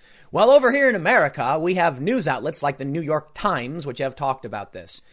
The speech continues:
So, uh, at least in this country, no, I'm sorry, that's not true. You got an issue with my commentary? I use verified third, uh, sources. So, uh, I'll go with the New York Times on this one. Even though I'm very critical of the Times and the Washington Post and many of these outlets,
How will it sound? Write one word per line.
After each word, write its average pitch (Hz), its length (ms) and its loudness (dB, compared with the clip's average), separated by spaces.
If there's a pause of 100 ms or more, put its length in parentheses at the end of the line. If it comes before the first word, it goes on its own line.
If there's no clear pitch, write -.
(160)
So, 131 380 0
uh, 120 300 -4
at 147 140 -6
least 262 240 -4
in 233 100 -2
this 254 180 0
country, 143 460 -6
no, 120 280 -6
I'm 120 100 -10
sorry, 120 240 -6
that's 117 160 -10
not 117 160 -10
true. 107 220 -12 (160)
You - 80 -14
got 220 140 0
an 202 60 -6
issue 208 280 -2
with 175 160 -4
my 131 180 -4
commentary? 196 680 -2 (160)
I 151 100 0
use 165 320 -6
verified 131 720 -4 (240)
third, 143 300 -4
uh, 110 160 -6
sources. 123 640 -6 (260)
So, 123 200 -4
uh, 110 240 -2 (340)
I'll 160 100 -2
go 196 80 0
with 196 80 -4
the - 60 -8
New 175 40 -4
York 139 100 -6
Times 143 220 -6
on 139 80 -8
this 117 140 -12
one. 98 160 -14 (200)
Even 214 160 -8
though 262 80 -2
I'm 254 80 -4
very 247 140 0
critical 208 380 -6
of 202 80 -6
the - 40 -12
Times 170 300 -6
and 156 100 -10
the 147 40 -10
Washington 151 320 -4
Post 135 200 -4
and 117 100 -8
many 120 120 -8
of 147 40 -8
these 160 140 -8
outlets, 123 300 -6